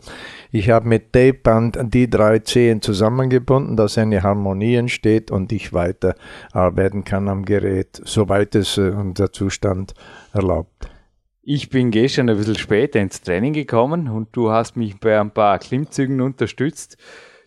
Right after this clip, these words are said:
Speaker 2: Du hast jetzt schon zweimal am Nachmittag, also du hast quasi wirklich teilweise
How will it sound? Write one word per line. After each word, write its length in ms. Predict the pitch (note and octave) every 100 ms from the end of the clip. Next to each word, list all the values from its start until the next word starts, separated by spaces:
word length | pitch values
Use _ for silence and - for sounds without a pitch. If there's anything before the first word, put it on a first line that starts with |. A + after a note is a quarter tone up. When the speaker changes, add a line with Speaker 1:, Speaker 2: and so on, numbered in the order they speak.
| _
Speaker 2:
Du 80 | C3
hast 100 | B2
jetzt 180 | B2+
schon 140 | - A#2
zweimal 540 | A2+ G#2+ D#3+ E3 C#3+
am 100 | C3+
Nachmittag, 540 | B2 A2+ D3 C#3+ D3 B2
also 180 | A#2
du 160 | A2+ C#3+
hast 140 | A#2+
quasi 420 | - B2 B2+ B2 A#2
wirklich 380 | D3 - C3+
teilweise 720 | - A#2 C3+ C3 B2 - B2